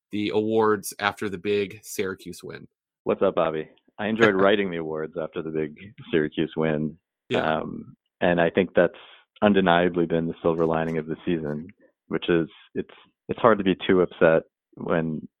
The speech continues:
Speaker 2: we took care of business against Syracuse and beat three Boeheims, did it on the same day as we dedicated the court to Coach Thompson, and for at least one day we had a beautiful outcome, and it was actually a gorgeous day in D C too. So everything felt normal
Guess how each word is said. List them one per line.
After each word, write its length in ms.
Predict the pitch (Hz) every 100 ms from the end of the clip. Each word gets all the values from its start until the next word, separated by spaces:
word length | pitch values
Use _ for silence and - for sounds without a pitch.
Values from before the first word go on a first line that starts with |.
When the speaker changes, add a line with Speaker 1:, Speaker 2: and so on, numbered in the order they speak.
| -
Speaker 2:
we 100 | 90
took 200 | - -
care 160 | 85
of 60 | 80
business 260 | 78 76 73
against 260 | 78 78 -
Syracuse 540 | 80 78 - 78 76 71
and 160 | 76 73
beat 200 | 78 71 -
three 160 | 80 78
Boeheims, 640 | 76 73 76 76 73 71 - _ _ - _ _ 85
did 160 | 85 78
it 100 | 76
on 120 | 78
the 80 | 76
same 220 | 78 78
day 160 | 76 76
as 100 | 73
we 80 | 78
dedicated 580 | 78 76 - 76 73 76
the 60 |
court 400 | - 78 73 71
to 80 | -
Coach 240 | - 73 -
Thompson, 500 | 110 87 - 80 78
and 260 | 76 73 71 _ _ - -
for 100 | 85
at 140 | 82
least 180 | 92 82 - _ _ -
one 340 | 98 90 85
day 280 | 80 76 73
we 140 | 73 76
had 320 | 78 76 73 _ -
a 80 | 80
beautiful 400 | 82 78 - 73
outcome, 720 | 76 78 85 73 71 73 69 -
and 80 | 80
it 60 |
was 100 | 80
actually 320 | 95 - 76
a 60 | 73
gorgeous 400 | 76 80 76 76
day 220 | 78 73
in 100 | 73
D 180 | 73 73 -
C 200 | 73 76 -
too. 180 | 78 -
So 160 | - 78 - _ _ -
everything 220 | 98 98
felt 220 | 92 87 73
normal 560 | 82 78 76 71 71